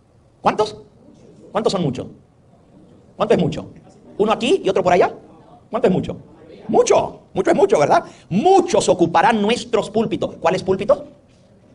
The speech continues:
¿Cuáles púlpitos? Nuestros púlpitos, dice Elena de White, los púlpitos de la iglesia adventista van a ser ocupados por muchos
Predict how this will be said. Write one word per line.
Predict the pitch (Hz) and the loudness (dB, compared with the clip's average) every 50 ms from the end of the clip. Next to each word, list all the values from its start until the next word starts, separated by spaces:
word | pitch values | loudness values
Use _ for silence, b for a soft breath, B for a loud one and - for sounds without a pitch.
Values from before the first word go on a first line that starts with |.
| - | -4
¿Cuáles | - 165 190 180 | -2 -2 0 0
púlpitos? | 180 196 196 208 214 269 269 - - - - - - - - - - - - _ _ _ - | 0 0 0 2 0 0 0 -2 -6 -18 -20 -20 -20 -20 -20 -20 -20 -20 -20 _ _ _ -10
Nuestros | 104 117 143 170 - - - - - - 185 170 - | -8 -4 -2 0 -2 -2 -4 -6 -4 -2 -2 -2 -4
púlpitos, | - - 214 220 208 190 190 135 - 127 117 | -6 -6 -4 -4 -4 -4 -6 -6 -4 -4 -6
dice | 131 135 - 123 | -6 -6 -6 -4
Elena | 123 131 123 120 | -4 -4 -4 -4
de | 120 | -6
White, | 107 - - | -4 -4 -4
los | - - | -4 -4
púlpitos | - 180 - - - - - | -4 -4 -4 -4 -4 -4 -4
de | - | -4
la | - | -2
iglesia | 120 120 139 - - 143 | -2 -4 -4 -4 -6 -6
adventista | 120 123 120 - 147 135 - - - B B B B | -6 -6 -6 -6 -6 -6 -6 -10 -14 B B B B
van | - 151 175 | -4 -4 -4
a | |
ser | 175 170 | -4 -4
ocupados | 165 165 131 - 185 175 170 165 | -4 -4 -2 -2 -2 -2 -2 -4
por | - - 151 147 - 143 | -2 0 0 0 0 0
muchos | 151 170 214 285 285 185 - - 113 113 127 135 - | 0 0 2 2 2 2 0 -2 -2 -2 -2 -2 -4